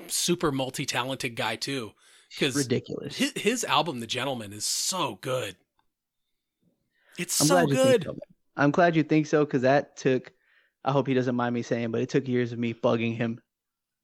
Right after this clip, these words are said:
Speaker 1: Well, I'm glad that, that he got it out there, and, and I hope he does more because I love his style.
Speaker 2: Yo, I, we, we talk from time to time about doing more, and I'm just, I'm stoked that I get to be in the conversation.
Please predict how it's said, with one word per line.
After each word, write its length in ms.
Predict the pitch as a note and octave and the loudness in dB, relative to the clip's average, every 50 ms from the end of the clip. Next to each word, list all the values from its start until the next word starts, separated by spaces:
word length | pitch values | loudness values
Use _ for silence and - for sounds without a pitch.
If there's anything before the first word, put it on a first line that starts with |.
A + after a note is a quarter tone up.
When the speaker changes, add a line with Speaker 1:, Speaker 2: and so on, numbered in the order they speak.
| _ _ _ _ _ _ _ _ _ _ _ _ - | _ _ _ _ _ _ _ _ _ _ _ _ -2
Speaker 1:
Well, 240 | D3+ D3 D3+ D3+ C3+ | 2 2 2 2 0
I'm 140 | C#3 D3+ D#3+ | -2 -4 -4
glad 340 | C#3 C3+ C#3 D3 D#3 D#3+ C#3+ | -4 0 2 2 2 2 0
that, 220 | C#3 B2+ B2 B2 _ _ _ _ _ | -4 -4 -6 -8 _ _ _ _ _
that 140 | D3+ D3+ C3 | -2 -2 -2
he 60 | B2+ | 0
got 220 | B2+ C3+ C3 B2+ | 0 0 0 0
it 80 | B2 A#2 | -2 -2
out 220 | A#2+ B2 C3 - | -2 -2 -2 -2
there, 260 | - G#2+ G2+ G2+ - - _ _ _ - | -6 -8 -10 -10 -14 -18 _ _ _ -2
and, 340 | F#3 C3+ B2 A#2+ A#2+ B2 C#3 | 0 0 0 0 -4 -6 -8
and 180 | D3 C#3 C3 | -8 -6 -4
I 80 | C3 C3 | -4 -2
hope 240 | C3 D3 D3+ D3+ D3+ | 0 0 0 0 -2
he 80 | D#3 C#3+ | -4 -4
does 280 | B2 C3+ C3 B2 A#2 | -2 -2 -2 -4 -4
more 280 | B2 B2+ B2+ B2 A#2+ A2 | -6 -4 -4 -4 -4 -6
because 300 | A#2 A2+ - C3+ A#2+ A#2 | -8 -8 -6 -6 -6 -4
I 140 | B2+ C3 B2+ | -4 -6 -6
love 380 | B2 A#2+ B2 C3 C3 B2+ A#2+ G#2+ | -6 -6 -4 -2 -2 -2 -4 -4
his 160 | B2+ A#2 - | -6 -6 -6
style. 460 | - - - A2+ A2+ A2 G#2 F#2+ - - _ _ _ _ _ _ _ _ _ _ _ _ _ _ _ _ _ | -6 -4 -4 -2 -2 -2 -4 -6 -10 -16 _ _ _ _ _ _ _ _ _ _ _ _ _ _ _ _ _
Speaker 2:
Yo, 460 | - A#2+ A#2 G2+ F#2+ C#2+ A#1+ G#1+ - _ _ _ _ _ _ _ _ _ - | -6 -4 -4 -2 -4 -4 -6 -8 -12 _ _ _ _ _ _ _ _ _ -2
I, 420 | C3+ B2+ B2 A#2+ A#2+ C3 - - - _ _ _ _ _ _ _ _ - - | 0 0 0 0 0 -4 -6 -8 -14 _ _ _ _ _ _ _ _ -10 -4
we, 340 | - C#3 C#3+ D#3 E3 E3 D3+ | 0 4 4 6 6 6 4
we 180 | A#2+ C3+ C#3+ D3+ | 4 4 2 4
talk 260 | D3+ E3+ D3+ D3 C#3+ | 4 4 2 2 2
from 120 | - D3 C3+ | 2 -2 0
time 200 | - D3 C3+ C3 | 0 0 0 0
to 60 | B2+ | 0
time 220 | - D3 B2+ B2+ | -2 -2 -2 -2
about 260 | B2+ B2 B2+ B2 B2 B2+ | 0 0 0 0 0 0
doing 220 | B2+ B2 A#2+ A#2+ | 0 -2 -2 -2
more, 240 | A#2+ A#2+ B2 B2 B2+ | -2 -2 -2 -2 -2
and 220 | - - A#2 A#2+ A#2 | -2 -4 -2 -2 0
I'm 160 | A#2+ B2 B2 | 0 0 -2
just, 260 | C3 B2 - - - - - | -2 -4 -6 -10 -12 -4 -2
I'm 260 | B2 A#2+ A#2+ A#2+ A#2+ | 0 0 0 -2 -4
stoked 380 | - - - - C3 B2 - | -10 -4 0 2 2 2 2
that 140 | - A#2+ - | -2 -4 -2
I 100 | A2 B2 | 0 0
get 140 | A#2+ A#2+ A#2+ | 0 -2 -4
to 80 | - C3 | -4 -4
be 100 | B2 A#2+ | -2 -2
in 60 | A#2 A2+ | -2 -2
the 80 | A2+ | -4
conversation. 760 | - - B2+ A2+ A2+ A#2 - - A2+ A2 - - - - C3 | -6 -6 -6 -6 -6 -8 -6 -6 -6 -6 -6 -6 -8 -10 -10